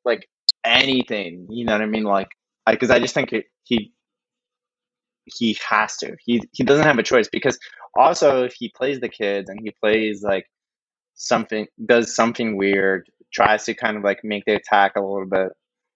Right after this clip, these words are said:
you know, add some oomph to it, then he can also, he has something to show the fans where it's like,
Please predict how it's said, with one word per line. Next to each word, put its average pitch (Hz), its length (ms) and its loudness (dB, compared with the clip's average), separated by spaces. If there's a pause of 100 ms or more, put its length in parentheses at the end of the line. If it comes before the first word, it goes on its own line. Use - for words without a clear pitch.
(140)
you 98 80 -4
know, 95 100 -2 (140)
add 110 160 2
some 107 180 -6 (100)
oomph 107 180 -8
to 101 160 -2
it, 98 180 4 (1040)
then 139 180 2
he 151 120 2
can 147 100 4
also, 131 360 4
he 123 140 0
has 131 160 4
something 135 240 0
to 113 100 -2
show 110 240 2
the 104 100 -2
fans 107 680 -4 (100)
where 110 280 0
it's - 120 -2
like, 101 140 4